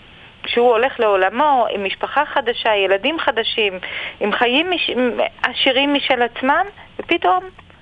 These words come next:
הזוכים הקודמים באים ומנופפים בצוואה ואומרים, "אבל אנחנו הזוכים, זה המסמך, הוא באמת מה שקובע."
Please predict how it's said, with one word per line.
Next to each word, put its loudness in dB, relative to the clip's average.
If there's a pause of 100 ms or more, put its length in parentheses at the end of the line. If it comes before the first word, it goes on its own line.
(160)
הזוכים -2
הקודמים 0
באים 0
ומנופפים -2
בצוואה 2
ואומרים, 2 (300)
"אבל 2
אנחנו 0
הזוכים, 0
זה 4
המסמך, -4 (300)
הוא -2
באמת 0
מה 0
שקובע." 0